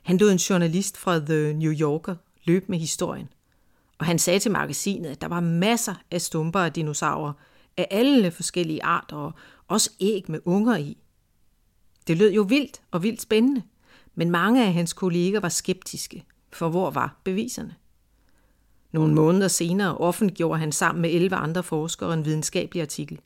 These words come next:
Det var i to tusind og nitten. Og her var blandt andet fantastiske billeder af de her velbevarede fisk med glasperler i gællerne, forbrændte plantedele, som vidner om voldsomme brande, men kun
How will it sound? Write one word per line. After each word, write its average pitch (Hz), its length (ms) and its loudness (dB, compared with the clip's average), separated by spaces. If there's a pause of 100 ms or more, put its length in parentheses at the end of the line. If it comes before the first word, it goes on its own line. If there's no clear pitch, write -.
(540)
Det 185 80 2
var 170 80 0
i 165 60 0
to - 220 -6
tusind - 340 -8
og 165 80 -2
nitten. 151 280 -8 (640)
Og 196 140 6
her 214 140 4
var 240 120 2
blandt 180 240 0
andet 175 320 -2
fantastiske 170 680 -4
billeder 165 380 -4
af 151 140 -4
de 170 100 -4
her 160 180 0
velbevarede 151 560 -2
fisk - 480 -6
med 160 120 -6
glasperler 160 600 -6
i 147 80 -4
gællerne, 151 480 -6 (600)
forbrændte 165 560 -2
plantedele, 151 840 -4 (280)
som 160 280 0
vidner 165 280 2
om 156 220 -2
voldsomme 165 460 0
brande, 147 440 -6 (520)
men 180 140 2
kun 240 340 2